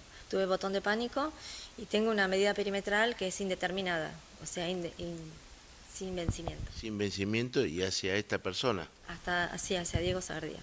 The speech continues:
Speaker 2: No puede acercarse a ningún lugar donde vos estás
Speaker 1: Exactamente.
Speaker 2: en esos momentos, se tiene que retirar en todo
Speaker 1: Se
Speaker 2: caso.
Speaker 1: tiene que retirar, se tiene que retirar, sí, exacto.
Speaker 2: El día que él se fue de aquí, de esta casa, que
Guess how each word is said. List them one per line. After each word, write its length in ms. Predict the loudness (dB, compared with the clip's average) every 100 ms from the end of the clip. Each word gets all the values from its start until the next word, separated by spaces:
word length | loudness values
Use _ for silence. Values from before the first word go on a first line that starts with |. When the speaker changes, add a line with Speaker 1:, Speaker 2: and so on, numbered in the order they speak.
| -14 -18 -16 -16 -2 4 4 2 2 2 2 -12 -12 -6
Speaker 2:
No 100 | 6
puede 220 | 10 10
acercarse 520 | 10 6 8 6 8
a 40 | 8
ningún 300 | 10 12 12
lugar 260 | 12 10
donde 280 | 8 6 8
vos 140 | 8 8
estás 440 | 8 6 6 0 -4
Speaker 1:
Exactamente. 480 | -18 -18 -16 0 6
Speaker 2:
en 60 |
esos 280 | 8 10 8
momentos, 400 | 10 8 6 2
se 100 | 4
tiene 260 | 6 6 6
que 100 | 4
retirar 380 | 2 4 4
en 100 | 4
todo 120 | 2 0
Speaker 1:
Se 40 |
Speaker 2:
caso. 80 | -2
Speaker 1:
tiene 80 | -4 -6
que 20 |
retirar, 380 | -4 -2 -2 -4 -4
se 160 | -4
tiene 240 | 0 0 0
que 80 | -2
retirar, 340 | -4 -8 -12 -14 -16 -10
sí, 160 | -8 -8 -12 -14 -10
exacto. 360 | -10 -10 -12 -6
Speaker 2:
El 160 | -4 6
día 180 | 8 8
que 120 | 8
él 100 | 8
se 200 | 6 4
fue 320 | 6 4 4 -6 -20 -20 -20 -6
de 160 | 0
aquí, 240 | 0 2 2
de 80 | 4
esta 180 | 2
casa, 480 | 0 0 0 -2 -6 -10 -20 -20 -20 -20 -20 -20 -20 -20 -4
que 720 | 0 2 2 0 0 -2